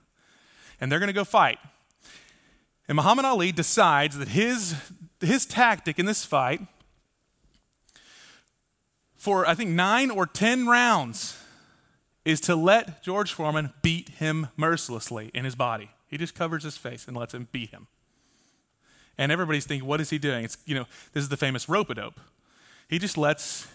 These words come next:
George Foreman wear himself out, beating him up. And then there's this moment,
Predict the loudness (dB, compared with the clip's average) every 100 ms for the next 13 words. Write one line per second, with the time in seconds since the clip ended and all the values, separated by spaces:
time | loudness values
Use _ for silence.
0 | _ _ -8 -6 -6 -6 -4 0 2 2
1 | 0 -2 -2 -2 0 0 -2 -4 -14 -20
2 | _ _ -6 -4 -4 -6 -8 -8 _ _
3 | _ _ _ _ _ _ -20 -20 -12 -2
4 | 0 2 2 0 -4 _ _ -4 0 0
5 | -2 -2 -2 -2 -4 -8